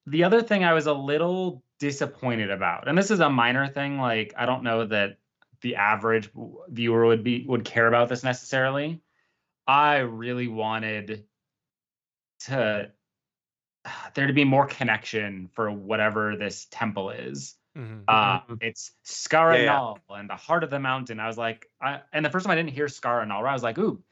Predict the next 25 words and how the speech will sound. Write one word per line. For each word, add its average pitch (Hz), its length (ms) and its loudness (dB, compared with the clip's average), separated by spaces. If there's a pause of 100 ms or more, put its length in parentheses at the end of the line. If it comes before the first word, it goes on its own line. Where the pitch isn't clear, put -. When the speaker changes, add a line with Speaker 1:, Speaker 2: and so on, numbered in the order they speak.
(280)
Speaker 1:
maybe 143 220 2
they 170 80 4
said, 160 140 2
like, 139 180 2
Rakata." 147 640 0
Like, 123 180 0
that 123 160 0
could 156 100 -2
have 127 60 -4
been 120 140 -2
really 113 240 -2
Speaker 2:
Mm, 131 100 -8
Speaker 1:
cool 127 240 -2
Speaker 2:
yeah. 110 100 -4
Speaker 1:
for 107 140 -2
tying 123 220 2
back 120 320 0
into 123 240 2
some, 117 260 -4
like, 107 280 0
old 110 260 -2
school 117 240 -4
Legends 127 500 2
type 139 240 2
stuff. 170 400 4